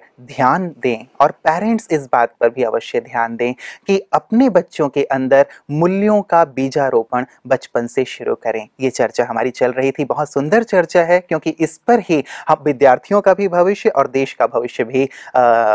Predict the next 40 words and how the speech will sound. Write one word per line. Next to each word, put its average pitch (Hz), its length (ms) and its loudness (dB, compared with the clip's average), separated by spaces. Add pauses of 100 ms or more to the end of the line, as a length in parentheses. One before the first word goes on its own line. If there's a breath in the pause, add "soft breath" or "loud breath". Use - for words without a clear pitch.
(120)
आधारित 139 560 0
है 175 400 0
और 135 220 4
इसी 202 240 0
बात 151 280 2
को 135 100 -4
लेकर 120 320 -2
के 135 140 -2
किसी 131 280 -4
भी 131 120 -2
भ-, 127 300 -2
देश 123 420 -2
का 107 140 0
भविष्य 110 500 -4 (240 loud breath)
निश्चित - 380 0
रूप 127 140 0
से - 140 -4
सुनहरा 127 440 -2
हो 117 220 0
सकता - 380 -2
है। - 220 -6 (260 loud breath)
तो 165 60 4
आज 135 180 2
पुनः 165 220 -2
हम 160 140 -2
इस 151 140 -6
चर्चा 151 300 2
को 151 140 0
भ्राता 139 280 0
जी 143 140 -6
के 147 100 -2
साथ 139 200 -2
बढ़ाएंगे। 147 560 -2
हमारे 120 260 -2
साथ 101 240 -4
स्टूडियो 131 460 0
में 135 120 -4
विराजमान 127 560 -2
हैं 147 160 -4 (260 loud breath)
आदरणीय 120 460 -2